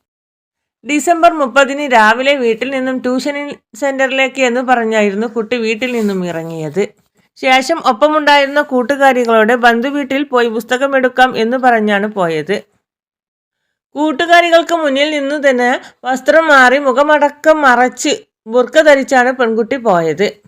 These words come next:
സ്കൂളിലെത്താതായതോടെ രക്ഷിതാക്കളെ സ്കൂൾ അധികൃതർ വിവരമറിയിച്ചു. പിന്നാലെ രക്ഷിതാക്കൾ പോലീസിൽ പരാതി നൽകുകയായിരുന്നു. എന്നാൽ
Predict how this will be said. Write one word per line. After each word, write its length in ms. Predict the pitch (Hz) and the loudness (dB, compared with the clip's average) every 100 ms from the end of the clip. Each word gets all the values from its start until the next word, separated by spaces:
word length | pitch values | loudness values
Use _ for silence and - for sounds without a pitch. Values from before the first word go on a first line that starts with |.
| _ _ | _ _
സ്കൂളിലെത്താതായതോടെ 1600 | - - 269 294 339 349 349 311 285 269 247 240 233 220 247 269 | -20 -10 -4 -2 2 2 4 4 6 4 4 4 4 4 2 0
രക്ഷിതാക്കളെ 580 | 226 277 277 269 277 285 | -2 -2 0 0 0 -2
സ്കൂൾ 320 | 285 233 262 | -2 -2 0
അധികൃതർ 480 | 269 240 240 220 262 _ - | 0 -2 -2 -2 -4 _ -10
വിവരമറിയിച്ചു. 800 | 214 220 214 196 175 156 - 220 _ _ _ _ _ _ _ _ _ _ | -4 -2 -2 -2 -6 -10 -6 -6 _ _ _ _ _ _ _ _ _ _
പിന്നാലെ 480 | 285 302 320 320 330 | -6 0 2 4 4
രക്ഷിതാക്കൾ 600 | 269 - 302 285 254 294 | 2 -2 -2 -2 0 -4
പോലീസിൽ 480 | 277 254 262 262 | 0 0 0 -6
പരാതി 420 | 285 254 240 262 262 | -2 2 4 2 0
നൽകുകയായിരുന്നു. 920 | 254 220 196 175 165 156 147 151 175 151 | -6 -6 -6 -8 -8 -8 -10 -10 -12 -12
എന്നാൽ 360 | 165 175 185 | -10 -6 -4